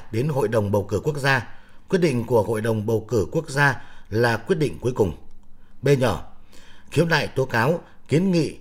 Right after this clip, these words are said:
liên quan đến người ứng cử đại biểu Hội đồng Nhân dân,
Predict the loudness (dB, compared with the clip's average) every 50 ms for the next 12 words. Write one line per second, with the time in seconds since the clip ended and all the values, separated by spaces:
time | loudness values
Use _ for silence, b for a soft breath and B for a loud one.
0 | -18 -18 -8 -2 0 2 2 2 2 2 2 2 0 0 0 0 2 2 2 2
1 | 2 0 0 0 0 2 2 2 0 2 2 0 0 0 0 0 2 2 0 0
2 | -2 0 2 2 2 2